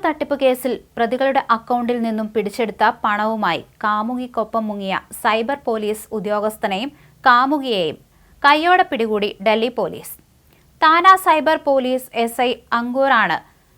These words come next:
ജി ഡി ബി എൻക്ലേവ് പോലീസ് സ്റ്റേഷനിലെ എസ് ഐ നേഹ പുനിയയുമായി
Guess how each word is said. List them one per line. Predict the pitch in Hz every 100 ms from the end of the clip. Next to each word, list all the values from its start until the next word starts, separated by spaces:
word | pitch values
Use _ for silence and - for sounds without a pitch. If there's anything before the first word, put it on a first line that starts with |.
| _ _ -
ജി | 302 349
ഡി | 370 370
ബി | 370 - - 269
എൻക്ലേവ് | 277 311 311 311 302
പോലീസ് | 277 262 262 254
സ്റ്റേഷനിലെ | 247 240 262 240 233 - - - 233
എസ് | 233 - 247
ഐ | 254 - 226
നേഹ | 233 262 269 294 294
പുനിയയുമായി | 285 247 240 233 226 208 190